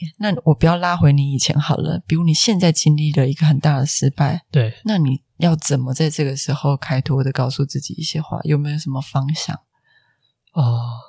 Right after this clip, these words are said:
Speaker 2: 我觉得有几种方向。<clears throat> 啊，这个真的是很多，很多种可能性，但我可能会，我最想要选的会是，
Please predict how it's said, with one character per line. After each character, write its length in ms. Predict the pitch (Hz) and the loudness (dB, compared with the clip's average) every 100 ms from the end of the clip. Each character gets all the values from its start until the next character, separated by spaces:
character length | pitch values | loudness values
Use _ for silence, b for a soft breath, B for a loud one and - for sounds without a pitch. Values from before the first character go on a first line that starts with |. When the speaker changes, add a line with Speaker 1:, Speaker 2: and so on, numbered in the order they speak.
| _ | _
Speaker 2:
我 120 | - 131 | -2 0
觉 120 | 175 | 0
得 60 | |
有 180 | 180 147 | 0 0
几 180 | 123 139 | 2 0
种 200 | 139 113 | 2 0
方 180 | 110 110 | 0 -2
向。 240 | 107 104 - _ _ _ _ | -2 -6 -10 _ _ _ _
<clears throat> 1040 | 160 - - _ - _ _ _ _ - | 4 4 -4 _ -20 _ _ _ _ -14
啊， 100 | 131 | -8
这 120 | 107 147 | -2 0
个 100 | 123 | -2
真 320 | - - 147 | -4 0 2
的 160 | 143 | 4
是 300 | 117 143 123 120 | 4 2 2 4
很 160 | 123 | 2
多， 180 | 113 127 135 143 | 6 4 4 -2
很 200 | - 127 | 2 4
多 140 | 131 | 4
种 200 | 139 117 | 2 2
可 160 | 117 113 | 0 -2
能 160 | 104 117 | -6 -10
性， 240 | - 117 | -8 -6
但 220 | 143 156 143 | -2 0 4
我 160 | 139 | 4
可 140 | - 123 | 6 4
能 120 | 110 | 6
会， 260 | 135 127 139 | 4 4 0
我 160 | 147 123 | 2 4
最 200 | 147 151 | 6 6
想 200 | 127 107 | 6 4
要 80 | 113 | 2
选 200 | - 101 | 0 -2
的 120 | 101 | -2
会 200 | - 110 | 2 2
是， 220 | 117 107 | 2 -2